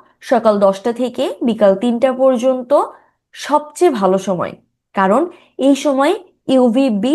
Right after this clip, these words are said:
রশ্মি তীব্র থাকে এবং ত্বক ভিটামিন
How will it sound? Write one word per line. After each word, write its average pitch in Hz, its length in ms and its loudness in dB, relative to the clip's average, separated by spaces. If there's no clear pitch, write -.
রশ্মি 208 500 -2
তীব্র 226 340 -2
থাকে 180 320 -4
এবং 202 240 2
ত্বক 208 140 4
ভিটামিন 208 380 0